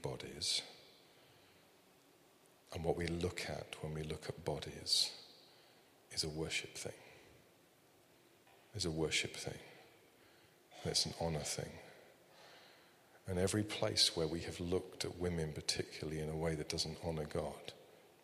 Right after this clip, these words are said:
it's a shame thing. But the way in which God wants to redeem things is he says, "I want you to begin to honor and see things the way I see things and see people the way I see people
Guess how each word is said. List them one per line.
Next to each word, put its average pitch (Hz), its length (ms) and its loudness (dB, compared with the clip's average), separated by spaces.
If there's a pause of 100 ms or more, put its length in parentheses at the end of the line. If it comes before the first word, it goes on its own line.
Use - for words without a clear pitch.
(160)
it's - 140 -4
a - 40 -2
shame 85 400 2
thing. - 240 -6 (1900)
But 104 80 2
the 104 80 8
way 104 180 12
in 107 120 10
which - 260 6
God 95 400 6
wants 92 260 2
to - 140 -4
redeem 92 420 2
things 82 460 -4
is - 140 2
he 85 60 -4
says, 87 200 0
"I 90 60 2
want 92 260 0
you 95 120 -2
to 85 80 0
begin 85 420 -2
to - 200 -4
honor 82 280 -2 (1000)
and 90 100 2
see - 200 10
things 85 380 0
the 85 80 0
way 80 320 0
I 82 160 -2
see - 180 4
things 76 340 -4
and 76 120 -2
see - 160 2
people - 440 -4
the 82 80 -4
way 80 220 -2 (120)
I 80 120 -4
see 80 320 4
people - 380 -8